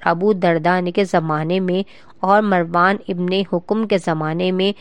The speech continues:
جو نبی صلی اللہ علیہ وسلم کے زمانے سے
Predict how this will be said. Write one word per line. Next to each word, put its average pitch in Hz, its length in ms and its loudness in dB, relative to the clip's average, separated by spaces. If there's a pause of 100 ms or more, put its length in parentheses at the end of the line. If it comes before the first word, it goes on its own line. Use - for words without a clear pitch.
(220)
جو - 120 -4
نبی 185 360 0
صلی 185 220 0
اللہ 165 280 0
علیہ 185 560 2
وسلم 175 480 -2
کے 196 140 0
زمانے 165 500 -2
سے 190 280 -2